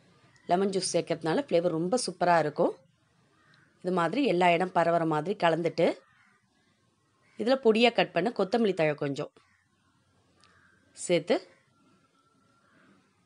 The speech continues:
கலந்துக்கலாம். இப்போ ஹெல்த்தியான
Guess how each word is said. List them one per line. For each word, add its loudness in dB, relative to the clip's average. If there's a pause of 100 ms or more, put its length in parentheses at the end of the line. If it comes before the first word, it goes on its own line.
(1080)
கலந்துக்கலாம். 0 (2500)
இப்போ 0 (100)
ஹெல்த்தியான 0